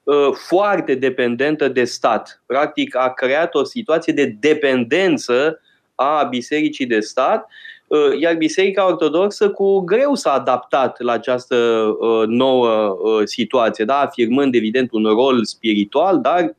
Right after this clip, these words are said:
depinzând, pe de altă parte, de, uh, banii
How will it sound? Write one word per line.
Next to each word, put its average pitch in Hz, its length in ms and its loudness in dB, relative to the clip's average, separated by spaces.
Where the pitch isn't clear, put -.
depinzând, 120 840 -2
pe 135 100 0
de 123 80 0
altă 139 260 0
parte, 147 380 0
de, 156 360 0
uh, 131 260 2
banii 139 1000 0